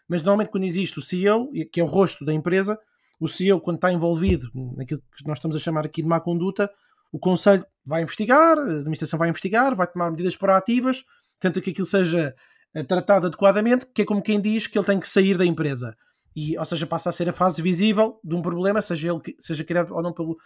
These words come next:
pelo dono da empresa. Isto para quê? Para garantir a corporação, a reputação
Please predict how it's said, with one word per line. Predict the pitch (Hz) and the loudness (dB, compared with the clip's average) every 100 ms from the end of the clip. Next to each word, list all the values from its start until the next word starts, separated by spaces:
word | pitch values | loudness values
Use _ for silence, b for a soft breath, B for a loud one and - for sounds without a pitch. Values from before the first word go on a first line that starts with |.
| b b - | b b -4
pelo | 170 | -2
dono | 165 | -2
da | 156 | -4
empresa. | 135 127 123 - _ | -8 -10 -14 -18 _
Isto | 208 - | -10 -8
para | 202 | -8
quê? | 175 120 _ _ _ _ | -8 -10 _ _ _ _
Para | 160 160 | -2 2
garantir | 180 185 190 190 | 2 2 0 0
a | |
corporação, | 185 185 175 190 185 196 196 - | -2 -6 -4 -4 0 0 0 -4
a | 175 | -6
reputação | - 196 185 226 202 143 | -4 -2 2 4 4 2